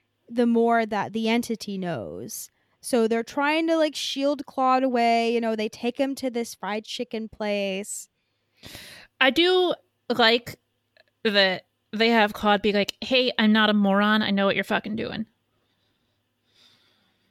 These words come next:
Speaker 2: And he's
Speaker 1: Yeah.
Speaker 2: like, he's, yeah, he's, like, okay with it, and he gets why they're doing it, but he is sort of like, "Why don't,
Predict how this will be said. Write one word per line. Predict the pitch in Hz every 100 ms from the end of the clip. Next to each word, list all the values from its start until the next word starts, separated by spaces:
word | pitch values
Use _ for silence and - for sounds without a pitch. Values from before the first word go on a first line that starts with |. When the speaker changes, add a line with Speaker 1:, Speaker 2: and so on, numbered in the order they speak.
| _ _ _ _ _
Speaker 2:
And | 262 294
he's | 349
Speaker 1:
Yeah. | 381
Speaker 2:
like, | 320
he's, | - 339 -
yeah, | 349 -
he's, | 311 320
like, | 339
okay | - 320 - 381 370
with | 214
it, | 208 208 -
and | 240
he |
gets | 240 330 -
why | 262
they're | 220
doing | 208 277 220
it, | 185 -
but | 262
he | 285
is | 302
sort | - 269
of | 233
like, | 214 -
"Why | 202 214
don't, | 247 269 247